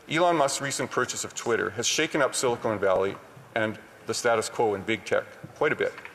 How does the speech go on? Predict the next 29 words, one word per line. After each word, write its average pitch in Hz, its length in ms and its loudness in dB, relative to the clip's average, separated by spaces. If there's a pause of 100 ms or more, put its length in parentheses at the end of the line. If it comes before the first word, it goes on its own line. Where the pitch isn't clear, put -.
(300)
and 139 100 -2
perhaps 165 320 2
breathed 160 220 -4
some - 160 -6
fresh 139 340 0
air 101 320 2
into 117 240 -6
what 110 260 0
was 127 200 -2
becoming 113 420 -2
a - 60 -6
stale 107 340 -2
industry. 95 360 -10 (1080)
His 214 120 0
commitment 185 380 0
to 160 60 0
free 156 200 -4
speech 143 380 -2
and 120 100 0
his 127 160 -2
willingness 135 420 2
to 120 100 -4
stand 131 340 2
up 120 140 2
to - 80 -2
the 110 80 -2
powers 120 340 2
that 101 160 -6
be 120 180 -6